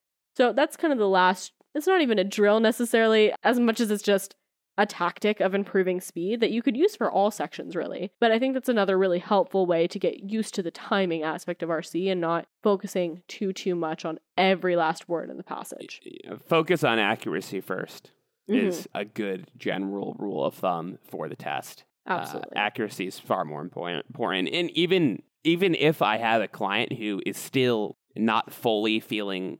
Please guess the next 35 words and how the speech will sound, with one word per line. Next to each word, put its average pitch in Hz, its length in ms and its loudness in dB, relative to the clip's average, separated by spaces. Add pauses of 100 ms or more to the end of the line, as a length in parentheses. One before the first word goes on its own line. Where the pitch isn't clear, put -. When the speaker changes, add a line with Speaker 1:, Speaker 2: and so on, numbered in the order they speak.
Speaker 2:
like 110 180 -2
they 101 120 -4
can 104 180 -8
do 101 240 0
the 101 100 -2
four 117 280 0
passages 107 640 -4
in 104 180 -4
the 85 80 -8
time 98 300 -8
frame, 151 380 -2 (140)
that's 208 200 0
when 233 100 2
we 160 140 8
would 120 160 4
redirect 113 440 2
them 90 140 -2
and 87 140 -4
say, 95 220 0
"Hey, 104 240 -2 (200)
focus 147 640 -2
on 123 140 2
three 127 240 2
passages - 540 -6
then. - 280 -10 (120)
Speaker 1:
Mm, 214 200 0
Speaker 2:
Do 160 180 4
those 185 100 6
Speaker 1:
yeah. 175 160 2
Speaker 2:
three 131 160 4
passages 107 520 -2
as 107 200 0
best 120 380 0
as 107 160 -2
possible. 117 720 -2